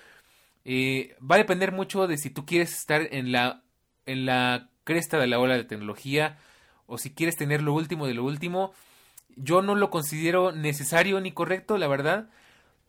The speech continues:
Pero, pues, va a depender mucho de cada quien. Eso es algo que, pues, no, no es tanto de Apple, sino de los, este, de los revendedores, de los distribuidores de terceros. Y depende mucho de,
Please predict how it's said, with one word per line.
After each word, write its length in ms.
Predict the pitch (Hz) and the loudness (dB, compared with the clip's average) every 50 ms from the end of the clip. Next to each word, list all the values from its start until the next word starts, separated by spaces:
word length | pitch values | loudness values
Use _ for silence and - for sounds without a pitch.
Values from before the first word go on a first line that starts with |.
| _ _ _ | _ _ _
Pero, 220 | - 160 151 156 156 | 2 2 2 2 2
pues, 200 | 170 175 160 175 | 0 0 2 4
va 60 | 220 | 4
a 40 | 262 | 4
depender 340 | 262 208 180 170 196 208 | 4 4 2 2 2 0
mucho 220 | 208 220 220 - 226 | 0 -2 -2 -2 -2
de 80 | 190 | 0
cada 220 | - 190 196 196 190 | 2 2 2 2 2
quien. 220 | - 196 196 185 | -2 -6 -6 -6
Eso 140 | 180 170 - | -6 -8 -6
es 60 | - | -4
algo 260 | 180 180 180 175 - | -4 -4 -4 -6 -8
que, 140 | - 147 143 | -8 -8 -8
pues, 440 | 135 - 131 127 123 127 - - - _ _ _ _ _ _ _ _ _ - | -6 -4 -4 -4 -2 -4 -6 -10 -12 _ _ _ _ _ _ _ _ _ -12
no, 180 | 131 143 160 170 156 - 170 | -8 -6 -6 -6 -6 -8 -6
no 140 | 165 170 180 | -4 -4 -4
es 100 | 175 - | -2 0
tanto 320 | 180 175 175 - 170 160 | 0 0 0 -2 -2 0
de 80 | 160 160 | 2 0
Apple, 220 | 165 175 180 170 | 0 0 -4 -6
sino 200 | - 151 143 143 | -6 -6 -4 -4
de 80 | 143 143 | -2 -4
los, 160 | 131 123 117 | -4 -4 -6
este, 460 | 117 - - _ _ - 120 113 110 | -8 -10 -12 _ _ -8 -8 -6 -6
de 80 | 113 117 | -6 -6
los 140 | 117 113 | -6 -6
revendedores, 580 | 113 117 113 120 120 117 117 117 127 147 165 151 | -4 -4 -4 -4 -4 -4 -4 -2 -2 -2 -2 -4
de 80 | 143 120 | -4 -6
los 160 | 117 117 - | -6 -4 -4
distribuidores 680 | 127 123 127 - - 120 117 113 117 117 120 131 143 | -4 -6 -6 -8 -8 -6 -4 -4 -2 -2 -2 -2 -4
de 60 | 135 131 | -6 -8
terceros. 600 | - 107 101 - - 113 120 151 175 - - _ - - - - - - _ _ _ _ _ _ _ _ _ _ _ _ _ _ _ _ | -8 -10 -8 -4 -2 -2 -2 -2 -6 -10 -14 _ -20 -20 -20 -20 -20 -20 _ _ _ _ _ _ _ _ _ _ _ _ _ _ _ _
Y 260 | - 165 160 170 156 147 - | -14 -12 -10 -10 -10 -12 -4
depende 380 | - 151 180 - 226 240 240 247 | -2 -2 0 2 2 2 2 4
mucho 300 | 240 254 254 - 247 247 | 2 2 2 2 2 2
de, 200 | 226 208 - | 2 0 -2